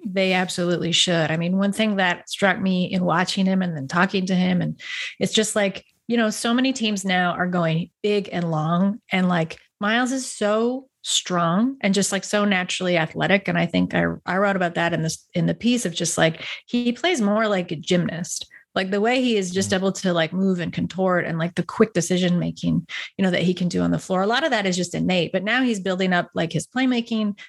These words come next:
Speaker 1: uh, abilities. Like, the team is running plays for him and, like, really trying to push and test him.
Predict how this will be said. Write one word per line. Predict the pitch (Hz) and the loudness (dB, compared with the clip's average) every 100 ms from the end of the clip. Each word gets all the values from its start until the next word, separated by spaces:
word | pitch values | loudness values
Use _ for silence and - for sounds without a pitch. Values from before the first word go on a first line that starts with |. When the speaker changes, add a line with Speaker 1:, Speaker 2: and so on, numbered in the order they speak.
| _ | _
Speaker 1:
uh, | 196 202 - 190 202 | 0 0 0 -2 0
abilities. | 202 202 202 196 190 | 0 2 2 2 0
Like, | 180 | -2
the | 175 | -2
team | - 208 190 | 0 2 2
is | 175 | 2
running | 180 175 | -2 -2
plays | - 175 175 | 0 0 0
for | 156 175 | -2 0
him | 185 214 202 | 2 2 0
and, | 160 | -2
like, | 160 165 | -4 -4
really | 190 185 180 | -2 0 0
trying | 190 165 | 0 0
to | |
push | - 185 185 175 | -2 0 0 0
and | 156 | -2
test | 165 160 - | 0 -2 -2
him. | 202 220 | 0 0